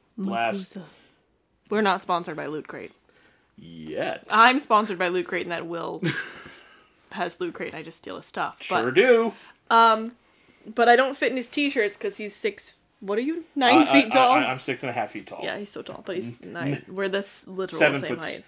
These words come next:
Speaker 1: seven foot eight.
Speaker 2: Literally the same height. Um,
Speaker 1: What were we talking about? Uh,
Speaker 2: homaging.
Speaker 1: homaging. It's,
Speaker 2: <laughs>
Speaker 1: it's a pastiche. Pas-
Speaker 2: N-, no, pastiche.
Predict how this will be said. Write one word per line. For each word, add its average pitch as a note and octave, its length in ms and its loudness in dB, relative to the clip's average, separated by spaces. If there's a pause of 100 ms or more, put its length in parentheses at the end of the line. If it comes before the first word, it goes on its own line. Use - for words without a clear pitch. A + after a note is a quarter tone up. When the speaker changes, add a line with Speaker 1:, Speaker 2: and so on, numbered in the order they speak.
(120)
Speaker 1:
seven D#3+ 240 0
foot C3 200 -6
eight. F#3+ 280 -4
Speaker 2:
Literally G3+ 440 -2
the - 120 -6
same G3 180 -12
height. - 240 -14 (580)
Um, G#3+ 600 4
Speaker 1:
What - 160 -2
were D#4+ 40 4
we D#4 60 -2
talking D4+ 220 -4
about? - 280 -12 (920)
Uh, F3 100 8 (140)
Speaker 2:
homaging. A3+ 840 8
Speaker 1:
homaging. F#3 680 4
It's, - 440 0 (720)
Speaker 2:
<laughs> C4 300 -12
Speaker 1:
it's F#3 180 4
a F#3+ 60 -2
pastiche. - 960 -2
Pas- A3+ 280 -6 (180)
Speaker 2:
N-, A3 80 -8
no, A#3 180 -4
pastiche. A3+ 800 -8